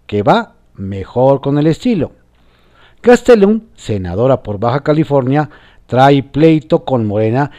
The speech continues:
desde hace tiempo y después de muchos jaloneos se llegó al rompimiento.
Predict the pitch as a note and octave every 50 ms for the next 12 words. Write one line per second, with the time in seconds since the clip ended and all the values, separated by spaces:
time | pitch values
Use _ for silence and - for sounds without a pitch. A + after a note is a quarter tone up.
0 | - _ _ - A2 G#2 G2+ F#2+ F2 G#2+ A#2+ A2+ - E3+ F3 - G#3+ F#3 D3 B2+
1 | - B2 C3+ C#3+ - _ _ _ _ _ _ - G#3+ A3+ B3 A3+ - - F#3+ G3
2 | G#3 - - - _ _ _ - A2+ G#2+ G2+ G2+ B2+ E3 F3 - - C#3+ A#2+ -
3 | A2 G#2 G#2 A2 B2+ D#3 F#3+ G3+ F3+ - - _ _ _ _ - - F#3+ F#3+ F#3
4 | E3 C#3+ A#2 A2+ B2+ C3 B2+ A#2+ C3+ C3+ C3 B2+ C#3 C3 B2 A2 G2 F#2 F2 -
5 | - -